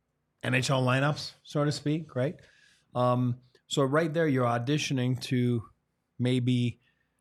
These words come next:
not necessarily next week when the opening roster is, but maybe for in two months from now when there's a couple injuries,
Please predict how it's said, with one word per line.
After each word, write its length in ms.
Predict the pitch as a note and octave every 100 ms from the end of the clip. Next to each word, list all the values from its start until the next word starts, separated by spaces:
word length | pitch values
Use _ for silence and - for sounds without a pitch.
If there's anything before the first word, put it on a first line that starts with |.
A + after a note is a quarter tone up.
| -
not 200 | D#3 G3+
necessarily 520 | F3+ - F#3 F3+ F3
next 300 | E3 D#3+ -
week 220 | E3+ G3
when 180 | D#3+ D3+
the 100 | D3+
opening 340 | D3 D3+ D3
roster 420 | C#3+ C#3 C#3 F#3 G3+
is, 180 | A3
but 200 | - C3+
maybe 400 | B2+ C3 C3 C3+
for 400 | C3 - A#2 A2
in 180 | A#2+ B2+
two 160 | B2 C#3
months 240 | B2+ D3+ -
from 180 | A#2+
now 180 | G#2 G2+
when 160 | G#2+ A2
there's 140 | A2
a 60 | A2+
couple 340 | - C#3 A#2
injuries, 560 | G2+ G2+ G#2 G2+ G#2+ -